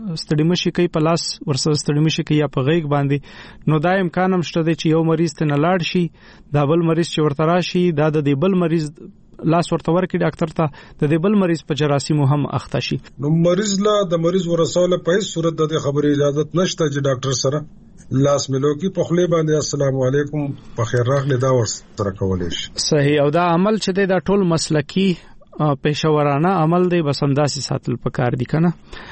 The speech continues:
Speaker 2: بالکل،
Speaker 1: ښه.
Speaker 2: بالکل.
Speaker 1: اوس زه بلې موضوع ته ځم، ډاکټر صاحب. تاسو خو د مریض
Speaker 2: جی.
Speaker 1: بیان وکړه، که نه، چې، آ، حقونه یې څه دي، آ، ذمهوارۍ یې څه دي، د ډاکټر څه حقونه دي، څه ذمهوارۍ دي.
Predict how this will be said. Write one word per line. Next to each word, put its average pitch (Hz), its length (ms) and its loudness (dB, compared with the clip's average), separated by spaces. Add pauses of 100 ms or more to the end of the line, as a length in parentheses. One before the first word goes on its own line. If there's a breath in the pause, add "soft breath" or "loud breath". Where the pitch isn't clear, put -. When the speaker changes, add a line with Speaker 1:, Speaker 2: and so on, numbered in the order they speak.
(180 loud breath)
Speaker 2:
بالکل، 139 140 2
Speaker 1:
ښه. 113 420 -4
Speaker 2:
بالکل. 120 180 0
Speaker 1:
اوس 190 420 0
زه 175 160 2
بلې 185 240 0
موضوع 147 280 0
ته 139 120 -2
ځم، 131 220 0
ډاکټر 120 260 -4
صاحب. 123 300 -4
تاسو 185 220 -2
خو 175 80 -2
د 160 60 2
مریض 160 360 0
Speaker 2:
جی. 131 140 -4
Speaker 1:
بیان 160 440 2
وکړه، 151 260 0
که 135 140 -2
نه، 151 120 2
چې، 131 520 -2
آ، 143 220 2
حقونه 139 400 0
یې 151 60 2
څه 147 180 -2
دي، 139 360 0 (100)
آ، 143 100 0 (340)
ذمهوارۍ 131 540 2
یې 147 120 0
څه 151 100 -4
دي، 143 140 0
د 127 80 -2
ډاکټر 127 380 -2
څه - 440 -4
حقونه 139 300 0
دي، 127 140 0
څه 131 140 -4
ذمهوارۍ 131 560 2
دي. 147 140 -2